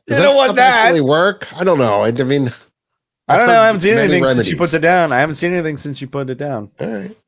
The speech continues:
Speaker 2: You know, we're okay.
Speaker 1: Okay. All right.
Speaker 2: <clears throat> But that would be why she never does, uh, joins me with the yard work.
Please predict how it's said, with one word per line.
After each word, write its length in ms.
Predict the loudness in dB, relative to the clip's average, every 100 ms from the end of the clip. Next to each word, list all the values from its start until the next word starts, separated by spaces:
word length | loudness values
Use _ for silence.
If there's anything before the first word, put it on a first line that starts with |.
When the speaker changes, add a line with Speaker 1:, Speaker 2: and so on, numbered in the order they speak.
| _ -12
Speaker 2:
You 100 | -10
know, 260 | -10 -12 -16 -14
we're 140 | -12
okay. 380 | -10 -8 -8 -8 -14 _ _ _ _ _ -20
Speaker 1:
Okay. 300 | -16 -14 -16 _ _ _ _ _ _
All 80 | -14
right. 160 | -14 -18 _ -8
Speaker 2:
<clears throat> 320 | -2 -2 0
But 80 | 2
that 100 | 2
would 140 | 2
be 80 | 0
why 200 | 0 0
she 140 | -2 -4
never 220 | -4 -4
does, 340 | -4 -4 -6
uh, 480 | -6 -6 -6 -8 -12 -18 -16
joins 320 | -10 -10 -10
me 160 | -12 -12
with 140 | -14
the 80 | -16
yard 240 | -16 -18 -20
work. 260 | -20 _